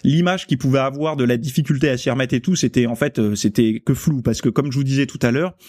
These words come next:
c'est vraiment quand on, on sort de cet axe qu'on est hors, euh,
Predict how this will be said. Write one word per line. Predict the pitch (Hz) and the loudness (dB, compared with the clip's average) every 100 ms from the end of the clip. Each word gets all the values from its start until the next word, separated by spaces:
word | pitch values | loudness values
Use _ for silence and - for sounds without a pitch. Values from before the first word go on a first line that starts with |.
| - | -18
c'est | - - | 0 2
vraiment | 113 139 160 202 | 2 2 0 -4
quand | 190 139 | -4 -4
on, | 135 131 - | -2 -4 -2
on | 131 | -2
sort | - 226 190 | 2 0 0
de | 131 | -2
cet | 120 120 160 | 0 0 0
axe | 190 - - - - - | -2 -6 -10 -14 -18 0
qu'on | 120 127 | 2 2
est | 147 139 - _ _ _ - | 2 0 -6 _ _ _ 0
hors, | 180 180 - - _ | 0 -2 -6 -20 _
euh, | 110 113 110 107 107 - | 0 2 0 -2 -2 -4